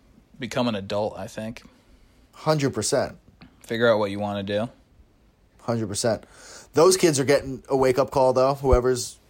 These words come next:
Speaker 2: experiencing that, 'cause you can't be traveling right now.
Speaker 1: Yeah.
Speaker 2: So.
Speaker 1: Shout out to, um, New Zealand, who they are o-, able to open now because they have, like, they had, like, a hundred cases or some shit, and then they, like, shut down the borders, shoved everyone inside their homes, like,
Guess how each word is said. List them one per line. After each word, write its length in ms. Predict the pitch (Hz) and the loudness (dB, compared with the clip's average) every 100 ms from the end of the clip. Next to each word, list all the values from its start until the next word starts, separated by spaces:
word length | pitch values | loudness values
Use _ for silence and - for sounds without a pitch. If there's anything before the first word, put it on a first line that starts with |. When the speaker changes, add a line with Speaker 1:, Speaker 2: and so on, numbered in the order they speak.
| - | -12
Speaker 2:
experiencing 560 | 127 - 135 123 123 | -10 -4 -2 0 -2
that, 200 | 123 139 131 | 0 0 0
'cause 80 | 117 | -8
you 60 | |
can't 160 | - 123 | -6 -6
be 60 | 123 | -4
traveling 400 | 123 135 120 101 | -2 0 -2 -6
right 140 | 95 | -6
now. 160 | 113 123 _ _ _ _ _ - - _ _ _ _ _ _ | -8 -10 _ _ _ _ _ -20 -20 _ _ _ _ _ _
Speaker 1:
Yeah. 340 | 107 117 120 120 | -2 2 4 4
Speaker 2:
So. 220 | 87 - - _ _ _ _ _ _ _ _ - | 2 -4 -16 _ _ _ _ _ _ _ _ -4
Speaker 1:
Shout 300 | 123 123 139 | 2 4 6
out 140 | 147 | 4
to, 220 | 151 139 | 4 2
um, 320 | 135 117 113 107 | 4 2 0 -2
New 200 | 120 117 | -4 -4
Zealand, 580 | 110 107 101 117 131 139 | -4 -6 -4 -4 -4 -4
who 680 | - 113 113 107 104 98 - _ _ - | -6 -4 -4 -4 -4 -8 -12 _ _ -12
they 180 | 113 113 | -4 -2
are 160 | 107 - | -2 -4
o-, 140 | 101 - | -8 -8
able 260 | 127 120 120 | -6 -6 -6
to 180 | - - - | -6 -10 -8
open 380 | 98 110 127 131 | -6 -4 -4 -2
now 220 | 135 151 | -2 -2
because 340 | 147 113 113 | -4 -6 -6
they 120 | 110 | -6
have, 280 | 110 110 107 | -4 -4 -2
like, 260 | 110 101 - | -4 -4 -6
they 280 | 107 110 104 | -8 -6 -6
had, 260 | 101 117 107 | -4 -4 -4
like, 200 | 104 90 | -4 -4
a 80 | 92 | -8
hundred 460 | - 120 120 113 | -6 -6 -6 -8
cases 480 | - 113 101 110 113 | -8 -10 -8 -8 -6
or 100 | 117 | -6
some 260 | 117 131 123 | -6 -6 -4
shit, 300 | - 143 127 | -4 -4 -4
and 100 | 113 | -6
then 140 | 107 | -4
they, 100 | 110 | -4
like, 320 | 113 101 - - | -4 -4 -6 -6
shut 380 | - - 117 | -2 0 0
down 180 | - 117 | 0 -2
the 60 | 113 | -2
borders, 400 | 113 104 101 98 | -4 -4 -4 -6
shoved 360 | - 123 110 | -4 -2 -2
everyone 340 | 113 113 113 113 | -2 -4 -4 -4
inside 340 | 110 113 104 | -6 -6 -6
their 100 | 101 | -6
homes, 320 | 104 101 101 | -8 -8 -8
like, 180 | 101 95 | -8 -10